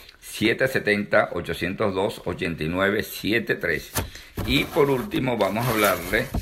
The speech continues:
de Dulce Mestiza, el dulce sabor de lo salado.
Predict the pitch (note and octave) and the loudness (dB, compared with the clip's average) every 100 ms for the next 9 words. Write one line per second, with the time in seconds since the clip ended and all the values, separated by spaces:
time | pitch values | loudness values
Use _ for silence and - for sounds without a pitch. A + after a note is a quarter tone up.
0 | - - D#2+ E2 G#2+ A#2+ - B2+ - F2+ | -6 -2 -2 0 -4 -4 -4 -4 -4 -6
1 | - - C3 C3 - A#1+ - - - - | -8 -2 2 2 2 0 0 -12 -18 -18
2 | - - G2 G2 - - D#3 - D3 C#3+ | -2 2 2 0 0 0 0 0 0 2
3 | A#2 F2+ G#2 B2 C#3 - - G#2+ G#2+ E2+ | 4 4 4 2 0 -2 2 4 4 2
4 | F2 F#2+ F2+ D2+ | 4 4 4 0